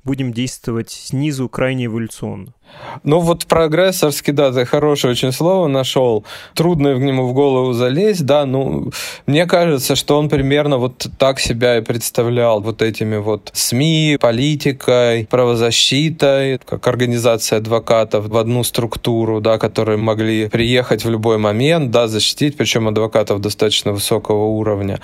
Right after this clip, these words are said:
Speaker 2: Ну, началось-то это все во многом ведь уже после Крыма, да, после Донбасса, вот этого всего. То есть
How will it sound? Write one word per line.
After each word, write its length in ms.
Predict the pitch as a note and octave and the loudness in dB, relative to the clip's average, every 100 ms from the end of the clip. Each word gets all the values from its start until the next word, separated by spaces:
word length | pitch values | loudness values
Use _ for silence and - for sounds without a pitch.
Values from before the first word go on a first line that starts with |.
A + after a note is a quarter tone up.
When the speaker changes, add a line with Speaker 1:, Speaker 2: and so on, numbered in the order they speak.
| - - - - | -10 -10 -8 0
Speaker 2:
Ну, 200 | E3+ F#3+ | 0 2
началось-то 640 | C#3+ D#3 F#3 G3 F#3+ - | 0 2 4 4 2 2
это 180 | E3 D3+ | 0 0
все 340 | C#3 - F#3 E3 | -2 2 2 2
во 140 | C3 | 0
многом 440 | C#3+ D#3+ C#3 C3 | 2 2 2 0
ведь 260 | B2+ B2+ - | -2 -4 -2
уже 200 | B2+ C#3+ | 0 0
после 360 | C#3+ D3+ - A2+ | 0 -2 -2 -2
Крыма, 640 | C#3+ D#3 F#3 F3 D3+ B2+ | 0 2 2 2 2 2
да, 220 | D3 D#3+ | 2 0
после 640 | E3 C3 - A#2 A#2 G#2+ G#2 | 0 -2 0 0 0 0 2
Донбасса, 720 | A#2 A2+ C3+ D#3+ D#3+ - C3 | 0 2 2 2 2 0 0
вот 180 | A#2 A#2 | 0 -2
этого 340 | A#2+ A#2+ A2 | 0 0 0
всего. 600 | A2 - A2+ A#2+ A#2+ G#2+ | -2 -2 -2 0 0 0
То 160 | F#2 A2+ | -2 -4
есть 240 | A2+ - | -4 -8